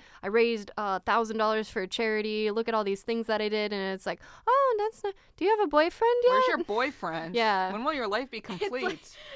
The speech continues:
Speaker 3: life is just like that Mad T V skit. "Where's your boyfriend? Where's your boyfriend?
Speaker 1: <laughs>
Speaker 3: Is he tall? Is he hefty? Is he coming back? Does he like Mike and Ike's? Where's your boyfriend?"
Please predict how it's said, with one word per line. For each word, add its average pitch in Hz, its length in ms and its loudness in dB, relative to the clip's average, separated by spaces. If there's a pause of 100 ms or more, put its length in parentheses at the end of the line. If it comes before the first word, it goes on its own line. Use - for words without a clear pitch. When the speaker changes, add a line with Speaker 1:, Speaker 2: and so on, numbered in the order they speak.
Speaker 3:
life 311 360 -2
is 294 280 -8
just 302 300 -4
like 302 240 -6
that 254 460 -6
Mad 247 460 -10
T 262 220 -14
V 240 180 -20
skit. 214 500 -14 (220)
"Where's 269 180 -10
your 302 120 0
boyfriend? 269 760 -2
Where's 302 200 -12
your 330 120 -6
boyfriend? 285 420 0
Speaker 1:
<laughs> 285 540 2
Speaker 3:
Is 381 140 0
he 370 120 0
tall? 370 320 2 (200)
Is 262 120 0
he 339 120 -6
hefty? 359 560 -2
Is 311 140 -6
he 339 100 0
coming 359 320 -2
back? 349 360 0 (260)
Does 370 280 2
he 403 100 4
like 339 220 4
Mike 370 200 0
and 370 120 -6
Ike's? 330 300 -8 (180)
Where's 359 220 -2
your 349 80 -4
boyfriend?" 277 640 -4